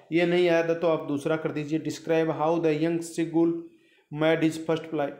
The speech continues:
यानी युवा सिगुल ने किस प्रकार से अपनी पहली यात्रा की। True stories about flying वाले पार्ट से, बिल्कुल आसान है। बीसवाँ देखो, "Draw character sketch of Matilda।" मटिल्डा का कैरेक्टर स्केच बताना है आपको,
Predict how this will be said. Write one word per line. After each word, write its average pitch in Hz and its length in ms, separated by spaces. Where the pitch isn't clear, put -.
यानी 156 260
युवा 160 360
सिगुल 160 340
ने 160 100
किस 170 220
प्रकार 151 280
से 156 140
अपनी 156 160
पहली 151 360
यात्रा 147 280
की। 151 160
True 156 200
stories 151 340
about 147 240
flying 147 360
वाले 147 180
पार्ट 139 240
से, - 140
बिल्कुल 156 280
आसान 147 340
है। 160 180
बीसवाँ 156 280
देखो, 165 440
"Draw 175 340
character 165 520
sketch 170 260
of 175 200
Matilda।" 165 520
मटिल्डा 165 380
का 170 120
कैरेक्टर 156 340
स्केच 156 460
बताना 151 260
है 147 60
आपको, 160 600